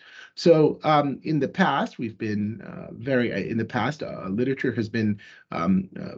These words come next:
fairly discouraging of this, but I think in today's day, um, the home blood pressure may actually have aspects to it that trumps, um, the office blood pressure.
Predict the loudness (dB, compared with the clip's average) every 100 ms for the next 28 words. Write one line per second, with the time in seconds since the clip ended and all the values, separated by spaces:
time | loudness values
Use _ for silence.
0 | -16 -2 2 4 2 0 4 6 6 4
1 | 0 -2 -10 -16 -12 -6 -4 -2 -2 0
2 | -2 -2 -2 2 2 2 -4 -8 -12 -18
3 | -20 -20 -12 -2 2 4 4 2 2 4
4 | 4 4 0 0 -2 -2 -2 0 0 0
5 | -2 -2 -4 -2 -2 0 0 -2 0 -2
6 | -2 -4 -4 -2 -4 -4 -12 -10 0 2
7 | 2 -6 -18 -20 _ -4 0 0 -2 -2
8 | -2 -4 -4 -2 -2 -2 -2 -2 -4